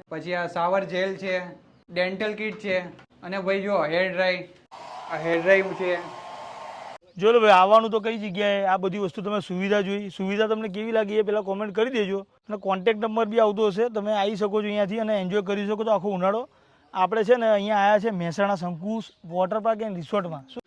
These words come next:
Speaker 1: અને જો વોટર પાર્કની મજા માણવી હોય એની જોડે આ બી મજા માણી શકો છો તમે.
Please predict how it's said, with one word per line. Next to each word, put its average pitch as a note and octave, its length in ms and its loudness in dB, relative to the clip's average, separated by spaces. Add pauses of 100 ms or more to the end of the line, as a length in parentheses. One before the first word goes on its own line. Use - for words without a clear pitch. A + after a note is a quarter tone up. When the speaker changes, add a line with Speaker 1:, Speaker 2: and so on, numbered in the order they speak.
Speaker 1:
અને F3 180 -8
જો F#3+ 160 -2
વોટર E3 400 0
પાર્કની G3+ 320 -2
મજા G3+ 300 2
માણવી G3+ 400 -2
હોય B3 380 0
એની G#3 180 -6
જોડે G3 220 -2
આ F#3+ 200 4
બી A3+ 120 -2
મજા G#3 280 0
માણી G3+ 260 -2
શકો G#3 220 -6
છો F#3 120 -6
તમે. F3 280 -8